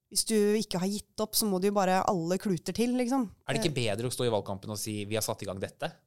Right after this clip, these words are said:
Speaker 1: Ja.
Speaker 2: Og så skal vi i neste periode gjøre sånn.
Speaker 1: Og klarer man ikke å gjøre alt, gjør noe av det da, gjør halvparten.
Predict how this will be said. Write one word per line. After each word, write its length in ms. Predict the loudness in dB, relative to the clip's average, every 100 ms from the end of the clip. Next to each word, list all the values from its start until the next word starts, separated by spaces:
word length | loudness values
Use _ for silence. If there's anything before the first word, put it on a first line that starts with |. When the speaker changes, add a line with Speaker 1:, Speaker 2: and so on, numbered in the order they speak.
| _ _ _
Speaker 1:
Ja. 140 | -6 -6 -10 _ -4
Speaker 2:
Og 80 | 0
så 100 | 0
skal 220 | 0 0
vi 20 | 0
i 80 |
neste 160 | -2 -4
periode 300 | -6 -6 -6
gjøre 120 | -6 -8
sånn. 180 | -10 -14 -20 _ _ -12
Speaker 1:
Og 80 | -2
klarer 160 | 2 4
man 140 | 4
ikke 80 | 4
å 40 | 4
gjøre 100 | 4
alt, 220 | 4 4
gjør 80 | 4
noe 160 | 2 2
av 80 | 2
det 80 | 4
da, 140 | 4
gjør 120 | 4 4
halvparten. 520 | 0 -2 -4 0 0